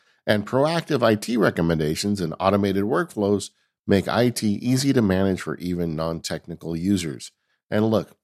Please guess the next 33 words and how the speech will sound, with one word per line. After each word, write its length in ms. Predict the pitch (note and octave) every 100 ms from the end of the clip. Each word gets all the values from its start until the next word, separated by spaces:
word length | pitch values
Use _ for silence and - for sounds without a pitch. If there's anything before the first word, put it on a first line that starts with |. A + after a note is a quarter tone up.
| -
if 100 | G#2+
you're 120 | A2
hearing 260 | A#2+ E3 D3+
this 240 | C#3+ C3
and 120 | G#2
you 120 | F#2+
think 240 | F2 B2 A#2+
your 100 | F#2
company 460 | - D3 D3+ C3+
could 180 | A2+ F#2
use 240 | A2 D3+ -
some 160 | C#3+
of 100 | C3+
these 220 | A#2 G#2+
services, 580 | - G#2+ G#2+ G#2 G#2 G2
but 160 | F#2+ F#2
you're 140 | D#2
not 300 | F#2 B2+ E3+
sure 140 | - D3
where 180 | C3+
to 80 | B2
start, 400 | A#2+ - F#2 F#2 _ _ _ _ _
Electric's 540 | G2 G2+ C3 C#3 C3+ -
experts 500 | - D3 - C#3+ C3+
will 120 | - F#2
guide 380 | F#2+ G#2 D3+
you 120 | E3 D3+
through 160 | D3
the 80 | C3+
process 640 | - G#2+ G#2+ - G#2 F#2+ - _ _ -
of 120 | F2+
establishing 680 | F#2 - F2+ F#2+ F#2+ G2 F2
standardized 800 | - A#2 C#3 C#3 B2+ A#2+ A2